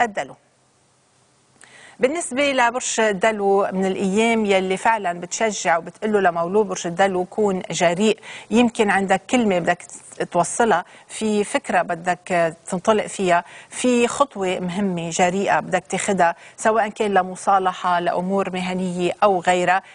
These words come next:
اليوم هو نهار الجيد بل ال-، الأفضل لذلك. قوي قلبك مولود برج الدلو،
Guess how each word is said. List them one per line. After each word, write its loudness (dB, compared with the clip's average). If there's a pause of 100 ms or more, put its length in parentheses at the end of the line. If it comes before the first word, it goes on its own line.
(140)
اليوم 0
هو -2
نهار 2
الجيد -2
بل 2
ال-، 0 (300)
الأفضل 0 (140)
لذلك. -2 (340)
قوي 0
قلبك -8
مولود -6
برج -10
الدلو، -4